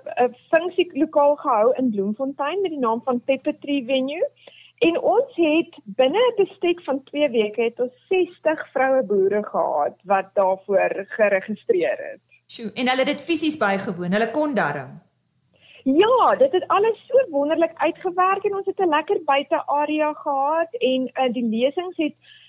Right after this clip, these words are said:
Speaker 1: binne in die saal plaasgevind, maar lekker groot sodat ons al die covid regulasies kon navolg. Maar dit was 'n ongelooflike dag. Die, die, die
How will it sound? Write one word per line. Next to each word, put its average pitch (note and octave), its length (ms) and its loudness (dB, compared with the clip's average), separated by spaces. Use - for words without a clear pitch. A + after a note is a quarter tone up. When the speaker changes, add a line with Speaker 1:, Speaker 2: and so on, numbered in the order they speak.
Speaker 1:
binne C#4+ 200 4
in D4+ 100 0
die D#4 220 -4
saal E4 400 4
plaasgevind, E4 680 0
maar C#4+ 120 2
lekker C4 340 0
groot F4+ 420 0
sodat C#4 280 -2
ons C4+ 200 -2
al D4+ 200 2
die D#4 280 -2
covid D#4 360 0
regulasies D4 720 0
kon C#4+ 200 -4
navolg. C4 640 -2
Maar G#4 100 0
dit G#4 140 0
was G#4+ 140 0
'n A4+ 240 0
ongelooflike F#4+ 920 2
dag. A3+ 360 2
Die, C#4 180 -4
die, B3+ 220 -6
die C4 200 -10